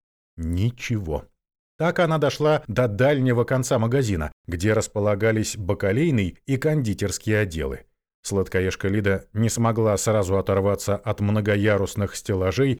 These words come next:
с конфетами и от прилавка с шоколадом. И вдруг её взгляд приметил в самом углу прилавка что-то небывалое. Она не поверила своим глазам. Жвачка!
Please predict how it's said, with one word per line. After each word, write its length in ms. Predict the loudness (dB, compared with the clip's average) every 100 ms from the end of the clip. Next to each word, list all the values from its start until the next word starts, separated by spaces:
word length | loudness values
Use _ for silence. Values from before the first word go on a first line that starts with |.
| -6
с 120 | -8
конфетами 800 | -2 0 0 0 0 0 -2 -4 -8 _ -2
и 60 |
от 200 | 0 0
прилавка 580 | 0 2 2 0 -2 -2
с 100 | -4
шоколадом. 840 | -2 -2 0 0 0 -4 -6 -8 -14 _ _ _ _
И 120 | -4
вдруг 460 | -2 -2 0 -2 -6 _ _ _ -4
её 300 | 0 0 0
взгляд 440 | -2 -4 -4 -4
приметил 520 | -2 0 0 0 -4
в 100 | -4
самом 400 | -2 0 2 0
углу 340 | -2 -4 0 0
прилавка 540 | 0 0 0 -2 -6
что-то 400 | -8 -6 -6 -2
небывалое. 1300 | 0 2 2 2 0 0 0 -2 0 0 0 -4 -6 _ _ _ _ -4
Она 300 | 0 2 2
не 100 | 2
поверила 500 | 2 2 2 2 0
своим 360 | 0 0 0
глазам. 480 | 0 0 0 -4 -6 -12 _ _ _ -10
Жвачка! 1120 | -2 2 4 4 2 -4 -2 -2 -2 -6 -10